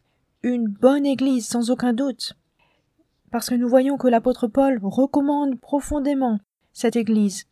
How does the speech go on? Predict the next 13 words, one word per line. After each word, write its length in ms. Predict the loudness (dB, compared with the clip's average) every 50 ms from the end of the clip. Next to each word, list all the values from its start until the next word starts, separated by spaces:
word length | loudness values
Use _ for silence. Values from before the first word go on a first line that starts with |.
| _ _ _ _ _ _ _ _ _ _ _ _ _ _ _ _ _ -6
Ainsi, 420 | -4 -4 -4 -2 -2 -2 -2 -4 _ _ _
cette 220 | -4 -2 0 2 2
église 440 | 0 2 0 0 0 -2 -4 -6 _ _ _ _ _ _ _ -6
n'est 140 | -4 -4 -2
pas 160 | 0 0 0
aussi 260 | 0 0 -2 0 0 2
mauvaise 540 | 2 4 4 4 4 4 4 2 -2 -4
que 80 | -6 -6
certains 360 | -2 -2 -4 -4 -2 -2 0
le 120 | 0 0 0
pensent. 560 | -2 -4 -2 -2 -4 -4 -6 -12 -14 -18 _ _ _ _ _ _ _ _ _ _ _ _ _ _ _ _ _ _ -2
D'aucune 300 | -2 -2 0 0 -2 0
manière, 520 | 0 0 0 2 2 2 2 2 2 -2